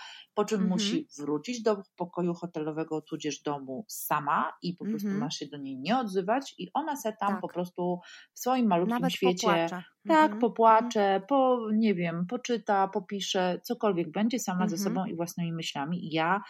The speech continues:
Speaker 1: bez tego nie funkcjonuję. Znaczy, ja mogę być super ekstra do ludzi, ale przychodzi czas na każdej imprezie i na każdym spotkaniu, że ja mówię:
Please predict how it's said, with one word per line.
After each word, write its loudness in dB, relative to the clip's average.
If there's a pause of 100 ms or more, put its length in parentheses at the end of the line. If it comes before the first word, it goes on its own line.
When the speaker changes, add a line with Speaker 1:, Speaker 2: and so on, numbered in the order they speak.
(260)
Speaker 1:
bez 0
tego -2
nie 8
funkcjonuję. -6
Znaczy, -6
ja 0
mogę 2
być -6
super 0
ekstra -2
do -2
ludzi, 0 (440)
ale 2
przychodzi -6
czas -2
na -6
każdej -6
imprezie -4
i -8
na -6
każdym -6
spotkaniu, -6
że -4
ja -2
mówię: -4